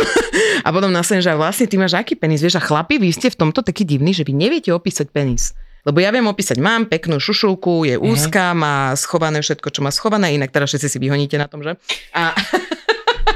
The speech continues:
Speaker 1: všetko je tak, ako má byť, a je strašne krásna, voňavá, um, mua, hej, proste nalízanie. A,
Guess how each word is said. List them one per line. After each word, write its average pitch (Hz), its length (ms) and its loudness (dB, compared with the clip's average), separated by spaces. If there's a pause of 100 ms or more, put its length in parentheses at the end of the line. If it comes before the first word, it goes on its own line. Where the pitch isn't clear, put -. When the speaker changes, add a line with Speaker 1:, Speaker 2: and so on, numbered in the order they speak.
(340)
Speaker 1:
všetko 240 280 -2
je 226 120 0
tak, 214 200 -2
ako 196 160 -4
má 156 140 -4
byť, 226 200 -4
a 208 100 0
je 175 120 2
strašne 208 340 -2
krásna, 226 400 -2
voňavá, 185 540 -2
um, 214 140 0 (180)
mua, 185 380 0 (260)
hej, 196 240 0 (240)
proste 226 540 0
nalízanie. 165 720 -2 (360)
A, 170 200 0